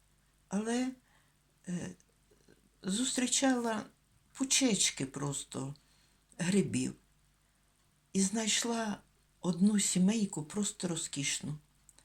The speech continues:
Ну, мені, звичайно, хотілося в першу чергу і вам показати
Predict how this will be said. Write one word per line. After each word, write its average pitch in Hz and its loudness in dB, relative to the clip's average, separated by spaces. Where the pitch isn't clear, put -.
Ну, 151 0
мені, 160 4
звичайно, 208 4
хотілося 202 0
в 185 -4
першу 185 -2
чергу 180 2
і 190 6
вам 196 6
показати 175 0